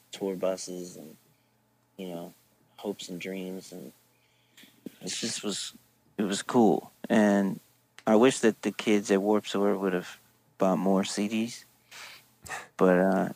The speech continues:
it shaped the hustle that I have today. We still go out. I, I take that Warped Tour hustle to, you know, Reggae Rise Up, Cali Roots,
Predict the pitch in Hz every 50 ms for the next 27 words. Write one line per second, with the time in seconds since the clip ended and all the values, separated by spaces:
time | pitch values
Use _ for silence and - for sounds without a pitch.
0 | _ - - 110 110 - - - 107 104 110 117 - - - - - _ - -
1 | - - _ - 110 107 104 107 98 101 - - 110 104 107 - _ _ - 95
2 | 101 101 104 104 101 95 95 92 - - 95 92 104 101 101 110 117 117 113 -
3 | - - 104 104 - - 104 101 104 104 - - - - 101 - - - 113 -
4 | - 139 131 - - 110 104 107 113 131 143 - - 120 104 101 113 110 104 -
5 | - 101 - - - 101 101 - _ _ _ _ - - - - - - - -
6 | - _ _ _ - - - 85 80 73 78 95 98 101 98 95 95 101 104 110
7 | 113 113 107 117 110 113 - - - 113 107 104 107 107 104 110 113 117 117 120
8 | - - - -